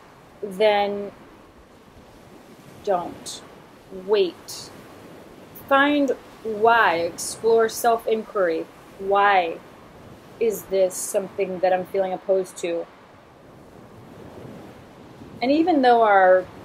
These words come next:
body doesn't, um, have a voice, really, uh, independent from the one <laughs> that is connected to our thinking mind,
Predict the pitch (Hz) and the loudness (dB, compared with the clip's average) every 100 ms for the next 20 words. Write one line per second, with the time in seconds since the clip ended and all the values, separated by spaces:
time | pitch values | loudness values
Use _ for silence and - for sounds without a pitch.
0 | - 190 202 185 185 190 185 185 180 - | -16 0 6 8 6 4 0 -4 -6 -16
1 | - - - - _ _ _ _ - - | -20 -20 -20 -20 _ _ _ _ -20 -20
2 | - - - - - - - 202 214 196 | -20 -20 -20 -20 -20 -20 -16 0 2 2
3 | 190 180 175 - 196 175 170 170 - - | 0 -6 -8 -6 -2 -2 -2 -12 -16 -10
4 | 202 196 180 175 247 190 202 285 - - | -2 0 0 2 4 4 0 -6 -10 -16
5 | - - - - - - - _ - 202 | -16 -18 -20 -20 -20 -20 -20 _ -10 -4
6 | 226 190 180 180 233 294 - - - _ | 0 2 0 -2 -4 -4 -10 -20 -20 _
7 | _ _ _ - - - - _ 196 175 | _ _ _ -20 -20 -20 -20 _ -4 0
8 | 175 180 226 226 220 190 220 190 185 - | 0 2 0 0 -2 -4 -6 -6 -8 -8
9 | 190 190 185 190 185 185 185 185 190 285 | -6 -2 0 0 2 2 0 -6 -10 -8
10 | 233 247 240 240 - 240 226 - - 214 | -4 -2 0 0 2 0 -2 -8 -4 -2
11 | 214 - 214 202 - 214 196 190 175 - | -4 -4 -2 -2 0 2 4 2 0 -10
12 | - - 185 202 - 240 247 - 220 190 | -12 -4 -2 -2 -2 -2 -2 -2 -6 -6
13 | 190 180 170 160 175 262 349 | -4 -4 -2 -6 -6 -4 -6